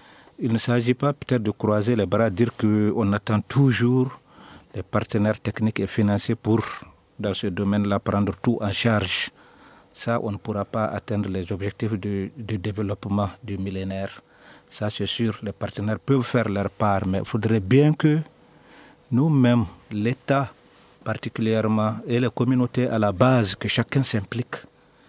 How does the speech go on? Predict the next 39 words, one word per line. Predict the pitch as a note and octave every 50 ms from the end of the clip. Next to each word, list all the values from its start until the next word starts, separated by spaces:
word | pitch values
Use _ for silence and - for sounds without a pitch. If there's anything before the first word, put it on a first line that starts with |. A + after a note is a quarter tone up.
| _ _ _ _ _ _ _ _ _ _
par | - G#2 F#2
tous | - - C3
les | A#2+ G#2+ G2+
moyens. | F#2+ F#2+ G2 G2 F#2+ G2 G2 F#2+ G2 G2 - - _ _ _ _ _
Mais | - A#2+ G#2 G#2 A2 A2 A2+ A2+ A2+ A2+
je | G2+ G#2 G#2
crois | - - - A#2+ A#2+
que | -
ce | -
ne | G#2+ G#2
serait | - A2 G2+ G#2
pas | - A2+ A2
très | - - G#2+ G#2
facile. | - - G2 F#2+ - - G#2+ G2+ - _ _ _ - - _ - - - - - - - _ _
Parce | - A2 - -
qu'avec, | - A2 A2 G#2 G#2 A#2 A#2+ - - A#2+
euh, | A2+ A2 G#2+ G#2+
les | G#2 G2+ G#2
niveaux | G#2 G#2+ A2 A2+ G#2 G#2+ A#2 G#2+
d'instruction, | F2+ A2+ A2+ A2 - - - G2+ G2+ - - A#2 A2 A2+ A#2
les | A2 G2 G2
niveaux | G#2 A2 G#2+ G2+ A#2 A#2
d'éducation, | G2 F2+ A2+ A2+ A2+ G#2+ - - A2+ G#2+ - - - A#2 A#2 A#2
les | G#2+ G2 F#2+
niveaux | F#2+ A2 A2 G#2+ A2+ A2
de | A2
formation, | G#2 - - B2+ A#2 G#2 G#2 G2+ G2 - - A#2+ A2+ B2 C3+
il | C#3
y | A2+
aura | G2+ G#2 G2+ G2+ G2
toujours | - - - C#3+ C#3+ C3 B2+ A2+
des | A2 A2 A2 A#2 B2+ B2 - _ _ _ _ _ _ -
handicaps, | A#2 G#2+ G#2+ G2+ - - - B2+ C#3+ - - - - _ _ _ _ - - - - _ _ -
il |
y | A2
aura | G#2+ G#2 G2
toujours | - - C#3+ C3+ C#3 C#3+ C3+
des | A#2+ G#2+ G2
blocages | F2+ G2+ G#2 G#2 G#2 - - B2+ C#3+ C#3+ B2+ - - - -